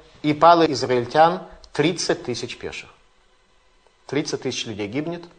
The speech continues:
Если до этого первое поражение было четыре тысячи человек, и армия не разбежалась, евреи не разбежались, они, э, смогли выступить на второе сражение, здесь это привело к полному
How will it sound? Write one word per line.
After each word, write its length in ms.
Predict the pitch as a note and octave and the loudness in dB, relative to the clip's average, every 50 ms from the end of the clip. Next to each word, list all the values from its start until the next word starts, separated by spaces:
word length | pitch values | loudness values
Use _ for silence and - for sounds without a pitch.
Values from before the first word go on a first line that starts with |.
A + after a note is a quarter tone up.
| _ _ _ _ _ _ _ - | _ _ _ _ _ _ _ -6
Если 220 | C3+ B2+ - B2+ | -6 -4 -4 2
до 160 | A#2+ C#3+ D3 | 6 8 8
этого 200 | D3+ D3+ D3 C#3 | 8 8 6 4
первое 280 | C#3 C#3+ D3 C3 C#3 B2+ | 6 6 4 4 4 2
поражение 420 | - C3 C3 A#2+ B2 B2 B2 A#2+ | 0 0 -2 0 0 -2 -2 -2
было 180 | G#2+ A#2+ A#2 A2 | -2 -2 -2 -2
четыре 300 | - - - E3+ E3 D#3+ | -2 -4 -2 -2 -2 -2
тысячи 260 | - D#3 C#3+ - C3+ | -2 -4 -6 -6 -6
человек, 500 | - - C#3 C3+ B2+ B2+ C3+ C3 C3 - - - - - - - | -6 -4 -2 0 0 0 0 -2 -4 -8 -18 -20 -20 -20 -12 -2
и 80 | - C#3 | 4 6
армия 300 | C#3+ D3 C#3 C#3+ C3+ C3 | 6 6 6 4 0 2
не 120 | C3+ D3 D#3 | 4 4 4
разбежалась, 600 | E3+ D#3 D3+ D3+ C#3+ D3+ D3+ D3 C#3+ C#3 - - | 4 4 2 -2 0 2 4 4 4 2 0 -2
евреи 200 | B2 B2 B2 A#2+ | -2 0 0 0
не 140 | A#2+ B2 C3+ | 0 0 0
разбежались, 580 | C#3+ C#3+ C#3+ D3+ C#3+ D#3+ D3 C#3 B2+ - - | -2 -2 -2 -2 -2 -2 -2 -2 -2 -6 -6
они, 420 | A2 G#2+ G#2 G#2+ G#2+ G#2+ G#2+ G#2+ - - - - - _ _ - - - - - - - - - - | -8 -8 -6 -6 -6 -6 -8 -10 -14 -20 -20 -20 -20 _ _ -20 -20 -20 -20 -20 -20 -20 -20 -14 -4
э, 320 | - A#2 A#2+ A#2+ B2 A#2+ A2 | 0 2 2 4 4 2 0
смогли 400 | - - C3 B2+ A2 B2 C3+ C#3+ | -2 -2 -4 -4 -2 0 0 2
выступить 420 | D3 D#3 D3 - C3+ - B2 - | 2 2 0 -2 -4 -6 -6 -6
на 80 | C3 A#2+ | -8 -4
второе 280 | - - B2 A#2+ G#2+ | -2 0 0 0 0
сражение, 540 | G2 - A2+ G#2+ - D#3 F3 F3 E3+ D#3+ C#3+ | -2 -2 -2 -2 0 0 0 0 0 -2 -4
здесь 280 | A#2+ A#2+ C#3+ F3 E3+ - | -2 0 -2 -2 0 -2
это 140 | E3 - C3+ | -4 -4 -4
привело 360 | C#3+ C#3+ C#3 C#3 C3+ C3+ C3+ | -2 -2 0 2 2 0 0
к 120 | - - | -4 0
полному 720 | - - F3+ F#3+ F#3 F#3 F#3 F3 F3 F3 E3+ F3 F3 - | 4 6 8 8 8 6 4 2 0 0 -2 -4 -6 -12